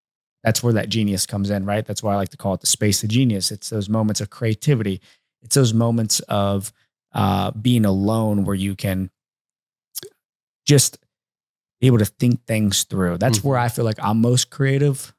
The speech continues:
Speaker 1: as I've started writing a little bit.
Speaker 2: Mm-hmm.
Speaker 1: But then it's also that fine line of, am I procrastinating?
Speaker 2: Yeah.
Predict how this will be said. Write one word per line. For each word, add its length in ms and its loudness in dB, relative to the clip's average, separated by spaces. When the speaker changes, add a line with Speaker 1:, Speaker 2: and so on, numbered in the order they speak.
Speaker 1:
as 140 0
I've 120 0
started 420 0
writing 340 2
a 40 4
little 240 4
bit. 220 4
Speaker 2:
Mm-hmm. 240 -2
Speaker 1:
But 140 0
then 120 6
it's 160 2
also 240 0
that 160 -2
fine 320 2
line 240 0
of, 300 -4
am 80 -10
I 80 2
procrastinating? 1120 2
Speaker 2:
Yeah. 240 -2